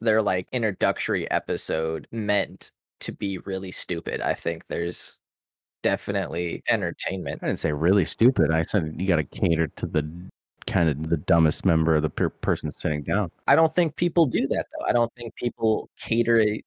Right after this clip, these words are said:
Speaker 1: to the dumbest person they think is gonna watch. I think some, I think some entertainment is written.
Speaker 2: Well, then I, I hate to break it to you. You're the, you're the dumbest person sitting down to watch.
Speaker 1: Oh, I know. That's why I don't get all the entertainment. We all can't be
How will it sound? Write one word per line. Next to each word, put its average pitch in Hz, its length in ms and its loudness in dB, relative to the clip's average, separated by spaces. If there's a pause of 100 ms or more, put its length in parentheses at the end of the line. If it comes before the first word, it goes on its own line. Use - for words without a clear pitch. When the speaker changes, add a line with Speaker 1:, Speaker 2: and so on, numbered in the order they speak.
Speaker 1:
to 120 120 0
the 104 180 0 (100)
dumbest 107 300 -10
person 101 340 -4
they 92 120 -6
think 85 240 -10
is 69 140 -8
gonna 64 180 -10
watch. - 340 -8
I 92 100 -2
think 90 380 -6 (200)
some, 98 420 0 (640)
I 107 100 0
think 104 240 -6
some 113 320 0
entertainment 95 640 -4 (320)
is - 120 -14 (120)
written. 50 160 -12 (460)
Speaker 2:
Well, 92 200 -2
then 85 80 0 (400)
I, 87 60 0
I 87 120 4
hate 87 120 2
to 92 100 4
break 90 220 4
it 98 100 0
to 85 120 0
you. 73 180 2
You're 78 100 0
the, 82 240 -2
you're 92 200 6
the 92 120 6
dumbest 85 400 4
person 85 380 2
sitting 80 260 2
down 80 160 4
to 78 80 4
watch. 87 320 2
Speaker 1:
Oh, 170 180 6
I 135 120 6
know. 240 200 0
That's 110 220 2
why 143 180 6
I 147 60 6
don't 156 180 2
get 196 140 2
all 127 120 4
the 101 120 0
entertainment. - 560 -6 (300)
We 127 160 2
all 143 80 4
can't 165 280 0
be 131 220 2